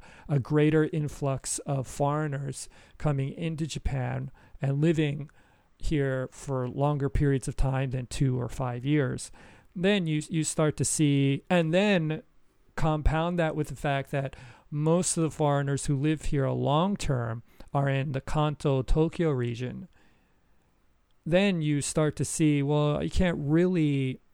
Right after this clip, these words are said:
say that the people in countryside areas really have a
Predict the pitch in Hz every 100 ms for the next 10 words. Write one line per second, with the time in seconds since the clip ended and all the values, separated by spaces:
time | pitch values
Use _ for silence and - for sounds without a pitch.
0 | _ - - 151 143 143 143 135 135 131
1 | 135 - - 160 156 147 139 135 131 135
2 | - 139 131 - 156 143 147 - 143 135
3 | - 143 139 139 139 135 - - - -
4 | _ 156 160 147 135 - _ _ _ _
5 | _ - 160 156 147 143 - - _ 139
6 | 131 131